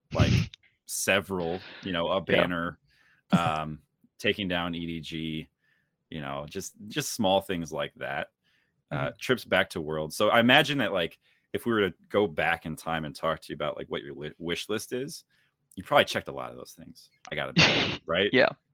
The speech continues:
Speaker 2: a lot of them.
Speaker 1: Which doesn't mean that there's no more left on there, but it's
Speaker 2: Yeah.
Speaker 1: gotta feel good right now at this point in time to be kind of, uh,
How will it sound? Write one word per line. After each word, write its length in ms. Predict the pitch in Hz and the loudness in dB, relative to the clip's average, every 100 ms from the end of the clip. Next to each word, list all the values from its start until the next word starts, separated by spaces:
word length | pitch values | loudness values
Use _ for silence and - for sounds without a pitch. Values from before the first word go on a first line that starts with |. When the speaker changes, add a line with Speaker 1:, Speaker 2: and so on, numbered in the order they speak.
| - | 4
Speaker 2:
a 40 | |
lot 160 | 123 101 | 6 6
of 80 | - | 4
them. 240 | 131 143 - - - - - - - | -4 -4 -10 -16 -14 -12 -10 -12 -2
Speaker 1:
Which 160 | 123 - | 0 8
doesn't 260 | 185 165 | 8 10
mean 140 | 170 165 | 4 4
that 80 | |
there's 180 | 147 135 | 4 4
no 120 | 135 | 4
more 160 | 139 110 | 6 8
left 260 | 113 127 98 | 8 6 4
on 160 | 82 | -4
there, 260 | 69 65 67 _ | -4 -10 -12 _
but 300 | 82 87 76 - | -2 -2 -2 2
it's 140 | 131 | 4
Speaker 2:
Yeah. 40 | 127 | 6
Speaker 1:
gotta 220 | 107 107 | 4 2
feel 160 | - 92 | -2 -6
good 260 | 90 87 | -4 -4
right 180 | 82 80 | -4 -6
now 200 | 80 95 | -6 -6
at 60 | 85 | -6
this 100 | 82 | -10
point 220 | - 82 | -10 -10
in 40 | 78 | -8
time 360 | 85 90 123 | -6 -4 -4
to 140 | 123 82 | -6 -8
be 400 | 80 76 73 - _ _ _ _ - | -8 -8 -10 -16 _ _ _ _ -8
kind 220 | 87 82 | -4 -4
of, 240 | 78 69 - | -6 -10 -10
uh, 260 | 69 64 | -8 -8